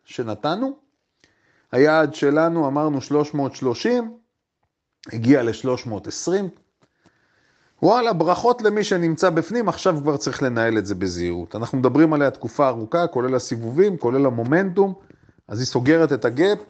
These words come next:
ממש עוד קצת נשאר לה, עדיין המומנטום חיובי, אבל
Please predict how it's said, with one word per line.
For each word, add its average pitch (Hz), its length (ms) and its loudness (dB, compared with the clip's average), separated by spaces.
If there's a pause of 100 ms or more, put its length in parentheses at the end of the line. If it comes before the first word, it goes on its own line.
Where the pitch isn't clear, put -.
(160)
ממש 151 300 -6
עוד 156 160 -2
קצת 208 380 -2
נשאר 226 420 -2
לה, 233 200 -2 (1400)
עדיין 175 440 2
המומנטום 175 580 0
חיובי, 160 540 0
אבל 156 300 0